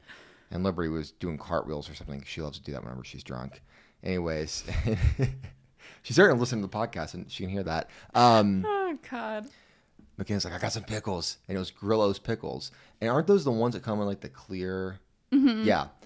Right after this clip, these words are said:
Speaker 2: So she opens her fridge, and we're both standing over, and we're, I'm like, "Let's eat some." And she opens the lid, and it's like a fucking science experiment. It's like things are growing out of it.
Speaker 1: Yeah.
Speaker 2: And we both went, "Ew," and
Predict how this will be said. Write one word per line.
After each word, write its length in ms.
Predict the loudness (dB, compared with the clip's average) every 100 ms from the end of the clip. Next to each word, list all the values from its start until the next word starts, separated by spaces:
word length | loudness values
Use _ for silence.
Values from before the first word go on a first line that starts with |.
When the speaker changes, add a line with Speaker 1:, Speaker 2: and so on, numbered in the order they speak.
| -20 _
Speaker 2:
So 120 | -6
she 180 | -4 2
opens 360 | 4 4 4 2
her 80 |
fridge, 520 | 0 4 6 6 4 0
and 120 | 2
we're 80 | 2
both 340 | 0 2 2
standing 420 | 2 2 4 4 4
over, 140 | 2
and 100 | 2
we're, 100 | 2
I'm 120 | 4
like, 160 | 4 0
"Let's 180 | -4 -4
eat 140 | -4
some." 160 | 0 2
And 160 | 2 0
she 240 | 0 0 -2 -6
opens 380 | -4 -4 -4
the 100 | -2
lid, 300 | -2 0 -2 -2
and 120 | -4
it's 160 | -4 -6
like 120 | -8
a 60 |
fucking 420 | -4 -4 -2 -4 -8
science 440 | -8 -8 -8 -12
experiment. 640 | -14 -12 -10 -10 -10 -10
It's 200 | -10 -6
like 240 | -6 -8 -14 _ _ _ _ _
things 300 | -2 0 0
are 80 | -2
growing 800 | -6 -6 -2 0 0 0 -4 -8
out 160 | -10 -10
of 80 | -6
it. 300 | -6 -6 -8
Speaker 1:
Yeah. 180 | -10 -12 -14 _ _ -20 -20 -20 _ _ -6
Speaker 2:
And 80 | -2
we 60 |
both 200 | 0 0
went, 140 | -4 -4
"Ew," 560 | 4 6 6 6 6 4
and 120 | 2